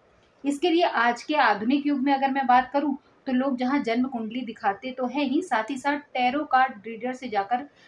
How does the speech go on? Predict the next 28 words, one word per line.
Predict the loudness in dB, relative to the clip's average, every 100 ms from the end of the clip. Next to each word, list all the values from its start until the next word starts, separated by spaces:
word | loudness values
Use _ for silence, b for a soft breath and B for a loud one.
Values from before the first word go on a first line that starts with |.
| _
कंसल्ट | 2 4 6 4 2
भी | -2
करते | -4 -6 -8 -18
हैं | -20 _ -2
और | 2
आजकल | 2 2 0 -2
तो | 0
रमन | -2 -2 -4 -6
विद्या | -4 0 0
भी | 4
आ | 6
गई | 6 0
है। | -4 -8 _ b b 2
अब | 2
इन | 2 4
सब | 4 4
चीज़ों | 2 4 6 6
का | 8
जो | 6 4
है | 4 4 4
ताना | 2 2 2 2
बाना, | 0 0 -4 -10 _ _
इसका | -8 2 4
हमारे | 6 4 2 2 2
जीवन | 2 2 4 4
पर | 2
क्या | 4 4 4
impact | 2 0 0 0